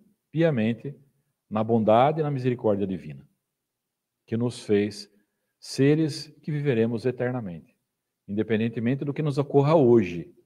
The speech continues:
A vida física, ela é frágil, em todos os sentidos.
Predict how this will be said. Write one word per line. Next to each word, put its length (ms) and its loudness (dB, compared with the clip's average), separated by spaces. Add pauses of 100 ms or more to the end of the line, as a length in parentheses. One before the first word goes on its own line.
(1400)
A 100 -6
vida 260 -2
física, 480 0
ela 240 0
é 20 -2
frágil, 580 2 (680)
em 100 -16
todos 320 4
os 140 -4
sentidos. 500 -10